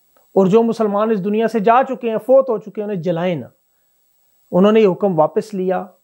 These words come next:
वज़ीर आज़म की बात सुनी और मुसलमानों को दफनाने की इजाज़त मिल गई। बदकिस्मती से हमने उसका शुक्रिया इस तरह अदा किया कि उनके जिंदा इंसान को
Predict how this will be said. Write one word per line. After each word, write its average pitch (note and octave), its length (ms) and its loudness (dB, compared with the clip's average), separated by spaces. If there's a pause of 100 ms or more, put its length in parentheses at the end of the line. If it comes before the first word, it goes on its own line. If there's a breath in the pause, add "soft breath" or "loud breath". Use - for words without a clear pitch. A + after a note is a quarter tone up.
(160)
वज़ीर E3 180 -2
आज़म F#3 240 2
की G#3 100 0
बात F3+ 280 2
सुनी F3 320 -8
और G3 180 -4
मुसलमानों F3 520 -2
को F#3 120 0
दफनाने D#3 580 -2
की F#3+ 120 -2
इजाज़त C#3 560 -2
मिल A#2 160 -8
गई। - 240 -20 (600 loud breath)
बदकिस्मती B3+ 720 4
से D#4 120 2
हमने A#3+ 260 -2
उसका A#3+ 220 -4
शुक्रिया A#3+ 520 0
इस B3+ 180 -2
तरह A3 120 -6
अदा D#3+ 340 -4
किया F#3 300 -6
कि G3+ 120 -10
उनके G#3 420 -4
जिंदा F#3 580 0
इंसान F#3 520 -6
को F3+ 180 -4